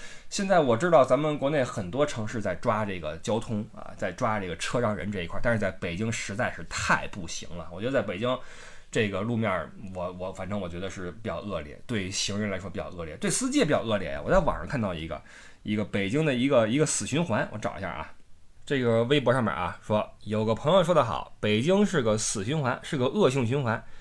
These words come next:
你做一个高素质司机，到最后能被气死。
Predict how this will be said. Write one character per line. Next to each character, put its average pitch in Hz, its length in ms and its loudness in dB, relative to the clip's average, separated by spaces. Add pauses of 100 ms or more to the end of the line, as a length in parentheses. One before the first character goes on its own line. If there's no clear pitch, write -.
(300)
你 117 180 2
做 190 240 6
一 175 140 2
个 160 160 8
高 202 320 8
素 160 140 0
质 123 120 2
司 127 200 -2
机， 127 400 -2 (100)
到 131 160 8
最 127 140 4
后 117 280 4
能 113 140 0
被 135 100 4
气 - 300 -2
死。 - 160 -10